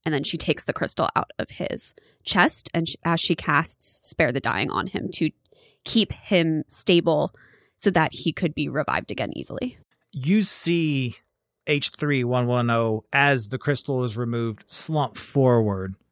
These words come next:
Speaker 2: as if he's powering down, and a little spark of life remains in him, just enough that he can still slightly, very quietly speak,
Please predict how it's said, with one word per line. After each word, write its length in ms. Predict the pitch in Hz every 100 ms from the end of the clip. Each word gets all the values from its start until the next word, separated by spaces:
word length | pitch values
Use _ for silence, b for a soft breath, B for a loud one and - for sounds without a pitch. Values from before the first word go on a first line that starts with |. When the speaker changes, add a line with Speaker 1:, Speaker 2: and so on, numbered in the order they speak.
| _ _ -
Speaker 2:
as 200 | 135 127
if 140 | 131
he's 200 | 131 113
powering 640 | - - 139 127 117 113
down, 460 | 107 107 104 101 101 b b -
and 300 | 147 131 107 b b b _ _ _ _
a 140 | 156 156
little 800 | 156 165 185 196 196 185 175 120
spark 560 | - - - 175 160 151
of 160 | 135
life 460 | 113 120 120 - -
remains 540 | 123 127 120 113 127 123
in 80 | 143
him, 420 | 135 147 160 156 _ _ _ _ -
just 360 | 147 147 -
enough 340 | 156 135 127 -
that 160 | 123
he 140 | 110 127
can 160 | 120
still 360 | 113 - 147 143
slightly, 880 | - - - 113 110 123 139 131 127
very 480 | 104 95 131 147 147
quietly 720 | - - 123 127 135 - 120
speak, 560 | 117 - - 131 113